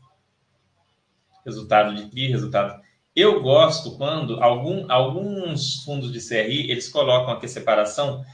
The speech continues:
entre o que é juros e o que é correção monetária, tá? Aqui na D R E. A Quineia não põe. Eu sinto falta disso. Eu acho que isso iria agregar bastante para, até para evitar do, do, do fundo despencar, assim, é, pro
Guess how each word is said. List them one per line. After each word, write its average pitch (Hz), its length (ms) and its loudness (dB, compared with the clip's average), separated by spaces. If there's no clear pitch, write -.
entre 131 200 -2
o 131 80 -6
que 135 140 0
é 165 100 4
juros 143 400 -2
e 143 60 -6
o 131 60 -10
que 147 100 -6
é 147 60 -6
correção 147 440 -4
monetária, 113 720 -2
tá? 110 320 0
Aqui 110 180 -6
na 107 80 -6
D 104 140 -4
R 107 260 -2
E. 95 240 -6
A 127 160 -2
Quineia 117 400 -2
não 135 180 -6
põe. 104 300 -8
Eu 120 60 -20
sinto 143 200 -14
falta 139 300 0
disso. 110 320 -10
Eu 104 80 2
acho 104 180 -2
que 123 100 -14
isso - 180 -12
iria 120 160 -2
agregar 127 320 0
bastante 110 640 -2
para, 120 480 4
até 123 180 0
para 233 180 -2
evitar 143 540 2
do, 113 180 -4
do, 113 300 -4
do 110 180 -4
fundo 110 280 -10
despencar, 104 640 0
assim, 160 420 -8
é, 101 440 -4
pro 135 220 -10